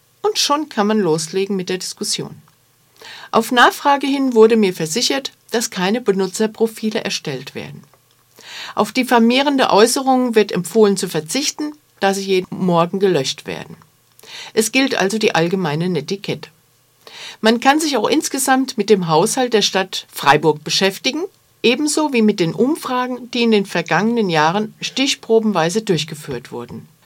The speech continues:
Wann bekommen wir wieder Gelegenheit? Erst in zwei Jahren. Also, wenn ihr Lust habt, euch in der Stadt in diesem Rahmen einzubringen, geht auf die Website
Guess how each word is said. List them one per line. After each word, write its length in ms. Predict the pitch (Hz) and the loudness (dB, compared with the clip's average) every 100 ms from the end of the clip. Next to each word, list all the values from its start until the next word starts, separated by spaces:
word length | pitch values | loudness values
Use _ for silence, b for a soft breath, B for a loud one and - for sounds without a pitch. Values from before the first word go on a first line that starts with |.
| _ | _
Wann 180 | 233 330 | 2 4
bekommen 400 | 277 240 214 196 | 2 4 4 6
wir 140 | 175 | 4
wieder 220 | 190 262 | 2 0
Gelegenheit? 760 | 294 302 294 302 302 302 302 - _ _ _ - | 0 0 0 0 0 0 -2 -10 _ _ _ -2
Erst 280 | - - | -2 -2
in 140 | - 214 | -6 -6
zwei 200 | - 185 | -4 -4
Jahren. 400 | 160 110 123 139 - _ _ - | -4 -6 -12 -20 -20 _ _ -2
Also, 520 | 247 240 214 135 - - B B B - | 2 2 2 -2 -4 -14 B B B 2
wenn 120 | 214 | 6
ihr 120 | 233 | 6
Lust 280 | 240 381 - | 6 2 2
habt, 360 | 370 381 - - | 0 0 -4 2
euch 220 | 226 233 | 4 4
in 100 | 226 | 2
der 100 | 185 | 2
Stadt 400 | - - 240 254 | 0 -2 -2 -2
in 160 | 214 202 | -4 -2
diesem 280 | 214 202 | -2 -2
Rahmen 480 | 190 147 135 175 247 - | -4 0 2 2 -2 0
einzubringen, 720 | 175 214 - - 285 302 349 381 b b b - | 0 0 -4 -6 -2 -2 -2 -8 b b b 2
geht 300 | 370 381 - | 2 2 -2
auf 160 | 214 | -2
die 140 | 214 190 | -2 0
Website 520 | 202 - 180 151 | 0 0 -2 -2